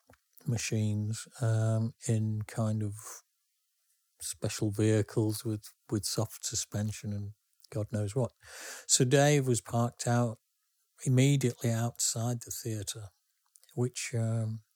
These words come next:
is a nightmare in itself, because that part of Paris, you need all sorts of permits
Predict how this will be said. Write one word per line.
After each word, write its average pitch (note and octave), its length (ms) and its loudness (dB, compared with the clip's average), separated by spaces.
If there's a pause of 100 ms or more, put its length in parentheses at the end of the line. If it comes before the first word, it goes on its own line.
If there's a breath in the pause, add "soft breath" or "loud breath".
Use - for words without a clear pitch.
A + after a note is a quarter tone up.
(440)
is B2+ 120 4
a C3 40 4
nightmare C3+ 520 2
in A2+ 80 -2
itself, A#2+ 480 0
because A#2+ 320 0
that C3 260 2
part A#2 300 -2
of G2+ 80 -6
Paris, A#2 520 2
you A2+ 140 2
need A2+ 220 2
all A#2 180 6
sorts B2 580 0
of G#2+ 120 -4
permits A2 680 -4